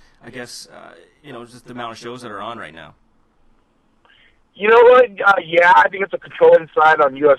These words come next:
Speaker 2: C. You know, you look, and a lot of these stars, a lot of the champions, they're not stars, man. They, they go in and they fight, and they keep their mouth shut. Um, and that's it.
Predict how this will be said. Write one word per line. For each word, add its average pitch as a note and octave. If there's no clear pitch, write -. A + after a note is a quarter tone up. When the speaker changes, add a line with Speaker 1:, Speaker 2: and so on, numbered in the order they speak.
Speaker 2:
C. C#3+
You D3+
know, C3+
you C3
look, D3
and C3
a B2
lot C#3
of C#3+
these C#3
stars, C#3
a -
lot C3
of C3
the -
champions, C#3
they're C3+
not B2
stars, G2
man. G#2+
They, A#2+
they B2
go C3
in C#3+
and C#3
they A#2+
fight, C#3
and D3
they A#2+
keep C3+
their C3+
mouth C3+
shut. F2
Um, G#2
and B2
that's D#3
it. -